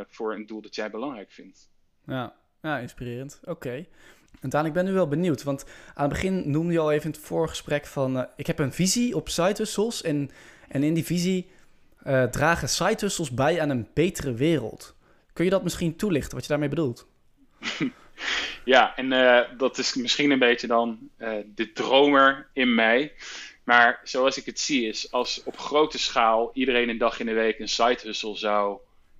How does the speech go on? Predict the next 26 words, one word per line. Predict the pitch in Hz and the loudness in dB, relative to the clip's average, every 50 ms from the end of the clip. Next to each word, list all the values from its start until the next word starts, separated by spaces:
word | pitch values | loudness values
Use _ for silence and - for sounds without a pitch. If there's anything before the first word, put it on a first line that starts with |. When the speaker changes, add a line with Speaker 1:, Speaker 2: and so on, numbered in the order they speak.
| _ _ | _ _
Speaker 1:
eh, | - 101 98 95 92 - | -14 -12 -12 -12 -14 -14
beginnen. | - 95 - - - 120 113 123 151 170 175 _ _ _ | -14 -10 -8 -4 -2 -2 0 0 -2 -4 -6 _ _ _
En | - 107 104 | -14 -8 -6
daarmee | 107 104 104 104 101 95 | -4 -4 -4 -4 -6 -8
dus, | 101 98 - - - | -8 -8 -8 -8 -6
eh, | 107 101 98 | -6 -6 -6
naast, | 98 98 98 101 104 107 101 101 - - - - - - - | -6 -6 -4 0 0 0 0 0 -2 -6 -6 -8 -12 -12 -8
hè, | 110 117 120 | -4 -4 -4
gewoon | - - - 110 107 104 101 | -4 -2 -4 -4 -2 -2 -4
je, | 98 101 98 98 101 98 101 101 | -4 -2 -2 -2 -4 -6 -8 -10
je | 107 - | -12 -2
carrière | - 104 101 101 101 104 101 104 104 104 101 | 0 0 0 0 -2 -2 0 0 0 0 -2
maken | 104 104 104 101 104 101 - - 101 | -2 0 -2 -2 -2 -4 -6 -6 -8
en | 95 98 101 - | -8 -8 -8 -8
geld | - - 110 104 104 - | -2 0 0 0 0 -2
verdienen, | - - - 110 104 107 104 101 - - - - - - - | -10 -10 -6 -4 -4 -4 -4 -6 -8 -14 -20 -20 -20 -20 -8
eh, | - 113 107 101 101 98 - - - - _ _ - - - _ _ - | -4 -2 -2 0 -2 -4 -6 -10 -20 -20 _ _ -20 -20 -20 _ _ 0
overal | - 175 190 160 160 151 139 127 | 4 4 4 6 6 6 8 8
waar | 127 120 117 117 | 8 8 8 6
je, | 117 117 113 | 4 0 -4
datgene | - 120 - - - 139 135 131 120 | -6 -6 -6 -2 2 2 2 4 4
waar | 117 113 110 | 4 4 2
je | 107 | 2
goed | - - - 175 160 - | -2 -4 -6 -6 -2 0
in | 147 120 | 2 2
bent, | 117 117 113 110 107 - - | 4 4 2 2 0 -4 -14